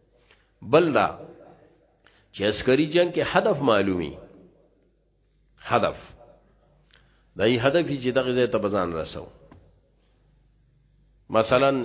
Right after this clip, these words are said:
انډیا په پینسٹھ کې حمله کړې وه پاکستان ما. هدف یې څه و؟ چې د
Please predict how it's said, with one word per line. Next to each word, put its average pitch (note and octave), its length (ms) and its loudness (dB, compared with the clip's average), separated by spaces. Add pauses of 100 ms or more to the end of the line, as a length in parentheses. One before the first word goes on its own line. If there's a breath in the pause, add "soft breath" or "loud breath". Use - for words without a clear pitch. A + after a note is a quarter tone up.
(160)
انډیا B2+ 640 2 (960)
په G2+ 420 2 (1900)
پینسٹھ C3 560 2
کې A#2 140 0 (580)
حمله B2+ 240 2
کړې E2+ 320 -2
وه D2 100 -14 (360)
پاکستان F#2+ 600 -2
ما. D2 180 -14 (140)
هدف D3+ 340 -2
یې C#3+ 160 0
څه C#3+ 40 -2
و؟ C3+ 120 -4 (640 loud breath)
چې - 80 -10
د F#2 200 -2